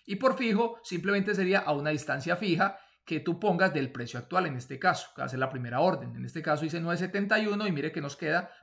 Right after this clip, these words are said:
por debajo de la última orden. Entonces siempre poner mucho cuidado con esto. También te dice más o menos las pérdidas que podrías tener. Bien, entonces todo esto tienes que tenerlo claro para a la hora de implementar,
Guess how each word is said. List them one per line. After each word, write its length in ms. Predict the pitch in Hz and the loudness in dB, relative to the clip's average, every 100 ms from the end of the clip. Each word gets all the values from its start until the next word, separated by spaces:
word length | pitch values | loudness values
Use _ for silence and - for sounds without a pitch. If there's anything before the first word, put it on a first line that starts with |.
| - | 0
por 200 | 196 185 | 2 4
debajo 340 | 190 175 175 | 4 4 2
de 100 | 160 | 0
la 120 | 127 | 0
última 400 | 123 120 135 131 | -2 -4 -6 -4
orden. 180 | 120 117 | -4 -6
Entonces 360 | 120 165 - - | -6 -8 -8 -10
siempre 300 | 175 180 175 | -6 -2 -2
poner 220 | 147 139 | -2 -2
mucho 260 | 165 190 185 | -2 -2 0
cuidado 200 | 170 175 | 0 2
con 140 | 196 | 0
esto. 260 | 139 - - - - - | -2 -8 -18 -20 -20 -2
También 340 | 156 151 160 | 0 0 0
te 80 | 196 | 4
dice 240 | 196 185 | 4 4
más 160 | 202 185 | 2 2
o 60 | 202 | 2
menos 200 | 196 202 | 2 2
las 160 | 165 | 0
pérdidas 420 | - 147 143 151 147 | -2 -6 0 -2 -2
que 80 | |
podrías 460 | 151 131 127 123 123 | -10 -6 -6 -6 -8
tener. 260 | 117 113 - _ | -12 -14 -16 _
Bien, 240 | 147 190 - _ _ | -12 -12 -14 _ _
entonces 300 | _ 147 - | _ -12 -8
todo 220 | 175 180 | -2 0
esto 260 | 180 180 - | 0 0 -4
tienes 220 | 143 143 | -6 -8
que 80 | 165 | -6
tenerlo 240 | 156 160 | -2 -2
claro 400 | 180 226 170 202 - _ _ | 2 4 4 2 -8 _ _
para 240 | 156 170 | 2 4
a 180 | 180 175 | 6 6
la 180 | 185 190 | 10 10
hora 340 | 175 180 190 160 | 10 8 4 2
de 140 | 180 | -2
implementar, 800 | 185 165 131 135 127 123 123 127 | -2 -6 -8 -6 -6 -6 -6 -6